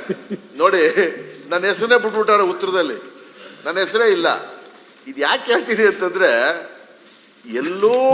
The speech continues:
ಉದಾಹರಣೆ ಬೇಡ ಈ ಪ್ರಮೋಷನ್ದು. ಈ, ಈ ನಮ್ಮ ಸಚಿವಾಲಯ ಇದೆಯಲ್ಲ, ನಮ್ಮ, ನಮ್ಮ ಸಚಿವಾಲಯ ಇಲ್ಲಿ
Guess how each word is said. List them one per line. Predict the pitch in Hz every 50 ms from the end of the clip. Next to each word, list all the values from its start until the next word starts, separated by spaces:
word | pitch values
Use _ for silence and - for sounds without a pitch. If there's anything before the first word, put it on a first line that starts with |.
| 269 262 247
ಉದಾಹರಣೆ | 226 226 214 214 208 208 196 175
ಬೇಡ | 185 170 160 135 127 - - - 160
ಈ | 170 - 151
ಪ್ರಮೋಷನ್ದು. | 160 165 190 180 - 165 165 151 135 110 95 - - - - - - - - _ - - - - - 135 143 175
ಈ, | 196 185 - - - - 160 175
ಈ | 185 190 196 190 185 180 170 170 165
ನಮ್ಮ | 170 165 -
ಸಚಿವಾಲಯ | - 190 185 - 247 240 240 233 226 208
ಇದೆಯಲ್ಲ, | - 185 175 151 127 98 - - - - - - - - - - - - - _ - - - - - _ - - - - - - - -
ನಮ್ಮ, | 139 135 120 104 90 - - - - 131
ನಮ್ಮ | 160 175 - 147
ಸಚಿವಾಲಯ | 147 - 180 180 160 135 117 98 82 - - - - - - - - _ - - - 196
ಇಲ್ಲಿ | 240 254 240 190 139